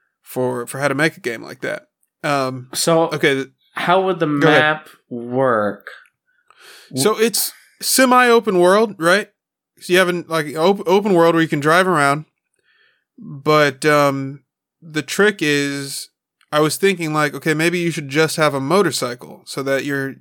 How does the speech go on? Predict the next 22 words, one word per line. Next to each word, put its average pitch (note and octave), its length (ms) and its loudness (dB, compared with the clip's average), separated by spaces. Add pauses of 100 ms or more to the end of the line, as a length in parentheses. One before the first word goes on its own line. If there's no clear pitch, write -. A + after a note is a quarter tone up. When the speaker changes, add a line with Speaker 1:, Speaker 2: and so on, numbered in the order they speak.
(140)
Speaker 1:
'cause C3+ 320 -12
the C#3+ 60 -12
thing E3+ 160 0
about D#3 220 0
survival D3 380 0
horror D3+ 420 2 (320)
is D3+ 180 -2
that D3 200 2
you D3 140 -4
have D3+ 240 2
to C#3+ 100 -8
be C#3+ 220 -2
vulnerable C#3+ 680 -2 (480)
or C3+ 140 0
else C#3+ 180 0
it's C3+ 140 -8
not C3+ 180 -2
scary. E3 600 0
So C#3 180 -8
the, C#3 120 -8
the, C#3 280 -8
the, A#2+ 380 -10